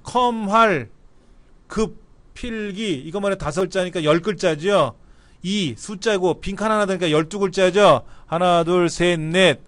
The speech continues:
벌써 몇 개? 열여덟 글자에 열아홉, 스물, 스물하나, 스물둘, 스물세 글자란 말이에요.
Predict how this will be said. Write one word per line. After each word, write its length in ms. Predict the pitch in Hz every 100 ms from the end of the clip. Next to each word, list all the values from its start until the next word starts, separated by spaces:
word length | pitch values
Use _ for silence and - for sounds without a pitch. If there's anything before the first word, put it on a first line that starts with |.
| -
벌써 240 | 143 160
몇 160 | 143 117
개? 100 | 135
열여덟 480 | 165 185 151 180
글자에 540 | 180 180 185 180 147 110 - -
열아홉, 480 | 139 151 180 180 131 - -
스물, 420 | - - 190 185 160
스물하나, 480 | - 185 175 180
스물둘, 380 | 170 180 180 180
스물세 400 | - 196 170 165
글자란 420 | 160 147 143 127 120
말이에요. 300 | 117 117